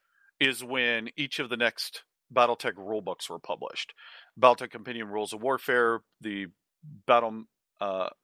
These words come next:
the, uh, BattleTech Master Rules, and then BattleTech Master Rules Revised were each, like, ninety-four, ninety-eight, two thousand and two, which,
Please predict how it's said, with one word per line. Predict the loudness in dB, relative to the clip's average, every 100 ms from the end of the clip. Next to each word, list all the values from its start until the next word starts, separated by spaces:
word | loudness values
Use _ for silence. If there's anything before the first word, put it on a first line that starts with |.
| _
the, | -10 -8 -6 -4
uh, | 0 0
BattleTech | 4 4 6 2 0
Master | 2 0 0
Rules, | 0 0 -2
and |
then | 0
BattleTech | 2 2 0 0
Master | 0 0 -2
Rules | -4 -4
Revised | -2 0 4 4 4 0 -2 -10 -14 -14 0
were | 2
each, | 4 4
like, | 2 2
ninety-four, | 0 0 -2 0
ninety-eight, | 0 -2 -4
two | -4
thousand | 2 2 0
and | -8
two, | -6 -4 -4
which, | -4 -6